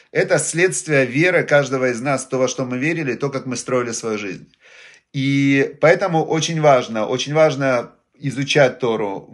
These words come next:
вникать и, а, осознавать то, что ты говоришь, и то, что ты думаешь. Потому что следующий этап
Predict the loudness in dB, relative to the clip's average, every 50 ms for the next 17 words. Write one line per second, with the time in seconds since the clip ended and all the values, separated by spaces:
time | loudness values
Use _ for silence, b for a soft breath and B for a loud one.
0 | -18 -14 -12 -8 -6 -4 -4 -4 0 2 4 4 2 0 -4 -10 b b b b
1 | b b b _ -6 -4 -2 0 0 0 0 -2 -6 -4 -2 -2 -2 -2 -4 -6
2 | -2 0 0 0 0 0 0 2 4 4 4 2 0 -4 -4 -2 -4 -6 -4 -4
3 | -4 -2 0 0 0 0 0 -2 -4 -4 -4 -6 -6 -6 -8 -8 -8 -8 -6 -6
4 | -8 -8 -8 -8 -8 -8 -8 -8 -8 -8 -8 -8 -6 -6 -6 -6 -8 -6 -4 -4
5 | -2 -2 0 -2 -2 -2 -2 -4 -4 0 2 0 0 0